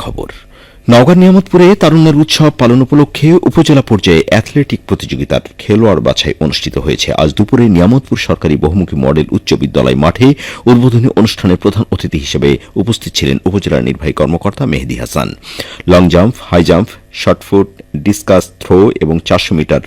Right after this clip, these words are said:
রিলে দৌড়ের বালক এবং বালিকাদের বাছাই করা হয়। বাছাই শ্রেষ্ঠ খেলোয়াড়রা জেলা পর্যায়ে চূড়ান্ত প্রতিযোগিতায় অংশগ্রহণ করবে। এ সময় উপজেলা সহকারী কমিশনার ভূমি রেজাউল ইসলাম, নিয়ামতপুর থানার পরিদর্শক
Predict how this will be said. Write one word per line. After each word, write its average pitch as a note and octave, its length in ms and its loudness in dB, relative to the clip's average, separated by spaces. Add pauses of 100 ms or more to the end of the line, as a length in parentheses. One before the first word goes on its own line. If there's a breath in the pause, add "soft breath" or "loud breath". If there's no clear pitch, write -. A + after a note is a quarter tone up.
রিলে G2 360 4
দৌড়ের C#2+ 360 -2 (120)
বালক F2 420 2
এবং D2+ 200 0 (380 loud breath)
বালিকাদের D#2+ 600 0
বাছাই C#2+ 440 -4
করা A#1 200 -2
হয়। A#1+ 180 -2 (380 loud breath)
বাছাই E2+ 360 0
শ্রেষ্ঠ - 380 -2
খেলোয়াড়রা C#2 540 -2 (400 loud breath)
জেলা G#2 240 2
পর্যায়ে F2 420 0
চূড়ান্ত A#2 280 0
প্রতিযোগিতায় C2+ 680 -4
অংশগ্রহণ C#2 460 -4
করবে। C#2+ 300 0 (480 loud breath)
এ A2+ 100 4
সময় B2 260 2
উপজেলা A2+ 320 0
সহকারী G2+ 380 0
কমিশনার G#2 460 0
ভূমি G2 340 2 (180)
রেজাউল D#2+ 280 2
ইসলাম, G#2+ 320 0 (180)
নিয়ামতপুর A2 440 0 (100)
থানার D2+ 260 -2
পরিদর্শক E2 520 -2